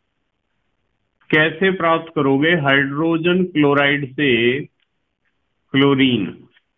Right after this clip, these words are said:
हाइड्रोजन क्लोराइड से क्लोरीन प्राप्त करनी है, तो आप क्या करोगे? ये लिया हमने टू के एम एन ओ फ़ोर और इसके ऊपर reaction करा दिया हमने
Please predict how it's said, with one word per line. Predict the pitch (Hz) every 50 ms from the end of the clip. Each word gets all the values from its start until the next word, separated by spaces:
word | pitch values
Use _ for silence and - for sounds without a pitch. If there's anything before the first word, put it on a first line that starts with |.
| _ _ _ _ _ _ _ _ _ _ _ _ -
हाइड्रोजन | - 123 127 135 139 135 151 170 170 170 190 190 190
क्लोराइड | 180 175 160 151 147 143 143 147 147 151 147
से | 180 180
क्लोरीन | 180 - 165 156 156 151 156 160 165 156
प्राप्त | 147 143 139 135 139 -
करनी | 143 131 123 123 127 131 131
है, | 131 135
तो | 131 127 - _ _ _ _ _ _ _ _ _ _ - 160
आप | 156 156 160 160 160
क्या | - 170 160 160
करोगे? | 156 160 151 135 127 120 123 127 135 156 180 185 - _ _ _ _ _ _ -
ये | 131 127 143 156
लिया | 160 156 147 147 147 147
हमने | 147 151 143 143 147 156 160
टू | 156 _ - 156 151 160 165 160 -
के | - 147 135
एम | 135 127 127
एन | 131 131 135 139
ओ | 143 139
फ़ोर | 127 - 139 131 120 113 113 127 - - _ _ _ _ _ _ _ _ _ _ _ _ _ _ _ _ _ _ _ _ _ _ _ _ _ _ _ _ _ _ _ _ _ _ _ _ _ _ _ _ _ _ _ _ _ _ _ _ _ _ _ _ _ _ _ _ _ _ _ _ -
और | - 135 139 151 165 175 - -
इसके | 160 151 151 - - 185
ऊपर | 175 160 - 185 180 160
reaction | 151 156 160 156 151 156 - 170 160 147
करा | 151 135 127 123 127
दिया | 127 135 147 151
हमने | 147 143 135 135 139 151